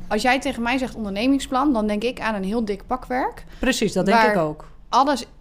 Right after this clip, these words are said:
Speaker 1: inderdaad per hoofdstuk in vier paragrafen en noem maar op staat beschreven, inclusie-, inclusief inhoudslijst.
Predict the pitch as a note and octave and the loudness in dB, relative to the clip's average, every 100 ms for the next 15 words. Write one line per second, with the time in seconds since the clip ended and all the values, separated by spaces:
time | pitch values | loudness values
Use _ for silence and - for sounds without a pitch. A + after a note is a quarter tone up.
0 | - A3+ A3 G#3 G#3 G#3 G#3+ C4 - G#3+ | -8 -4 0 0 0 -2 0 0 -2 -6
1 | G#3 G#3 B3 B3+ - G#3+ G#3+ G#3+ G3+ - | -6 -6 -4 -2 -2 -4 -4 -4 -4 -6
2 | F#3+ F3+ F#3+ G3+ A3+ G#3 F#3+ - G3 F#3 | -8 -8 -6 -2 -2 -2 -8 -8 -8 -8
3 | - A#3 G#3+ G3+ A#3+ A3 - - - - | -4 -2 -2 -4 -4 -4 -6 -8 -10 -8
4 | A#3+ A#3+ G#3 F#3+ G3 C4 C#4 C#4 C#4 F#4+ | -4 -4 -4 -6 -2 0 -2 -2 -6 -6
5 | A#4 - | -8 -12